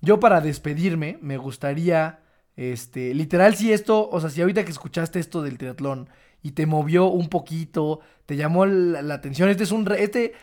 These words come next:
más que una recomendación, ahorita tú harás la recomendación, este más bien es un reto.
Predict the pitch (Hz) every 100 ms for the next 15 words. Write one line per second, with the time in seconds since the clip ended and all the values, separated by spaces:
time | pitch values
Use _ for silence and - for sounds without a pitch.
0 | - 233 247 247 170 151 139 143 139 185
1 | 185 185 180 170 165 156 143 127 123 123
2 | 127 165 180 - - - 214 247 226 214
3 | 214 196 208 175 160 -